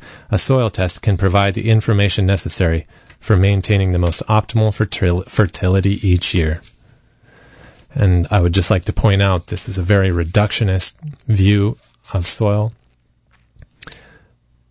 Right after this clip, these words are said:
I think that fertility is a measure of biological complexity. You know, if you take soil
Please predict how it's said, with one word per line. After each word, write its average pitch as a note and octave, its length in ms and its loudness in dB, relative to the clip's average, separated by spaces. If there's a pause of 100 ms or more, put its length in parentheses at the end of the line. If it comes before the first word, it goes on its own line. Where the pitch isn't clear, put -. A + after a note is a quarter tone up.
(320)
I F#2 220 2
think F#2+ 340 -2
that G2 260 -2
fertility G#2 720 0
is G2 140 0
a G2+ 40 2
measure G2 600 0 (340)
of G#2 200 -6
biological F#2+ 680 -2
complexity. F2 880 -4 (800)
You G#2+ 120 0
know, F2+ 120 4
if - 140 -4
you G2 60 -2
take - 260 0
soil G#2+ 500 -2